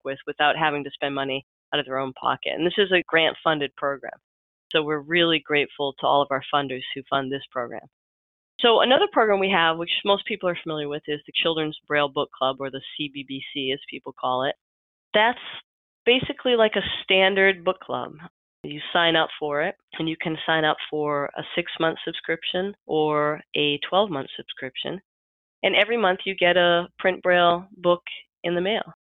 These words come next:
We select the book, and we send it to you. So you don't even have to give it any thought. You just get the subscription, and then you get the book every month. That's really popular. Those are print Braille children's books as well.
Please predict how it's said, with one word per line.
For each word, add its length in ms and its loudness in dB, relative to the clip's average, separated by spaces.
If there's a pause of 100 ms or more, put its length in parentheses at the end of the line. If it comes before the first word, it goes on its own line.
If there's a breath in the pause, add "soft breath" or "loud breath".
(140)
We 340 2 (140)
select 320 4
the 80 -4
book, 260 -2 (120)
and 280 -6
we 220 -6
send 180 2
it 100 -2 (100)
to 80 -8
you. 200 -8 (600)
So 80 -2
you 160 0
don't 280 2
even 220 -2
have 220 0
to 240 -2 (100)
give 140 0
it 60 0
any 280 2
thought. 300 4
You 120 -4
just 180 -6 (280)
get 160 0
the 120 -6 (100)
subscription, 500 -6
and 320 -4
then 400 -2
you 100 -8
get 200 0
the 40 -10
book 220 -6
every 180 -4
month. 340 -2 (520)
That's 240 2
really 180 2 (120)
popular. 500 2
Those 240 0
are 140 0 (260)
print 260 2
Braille 220 0 (100)
children's 440 -2
books 280 -8 (120)
as 120 -12
well. 380 -2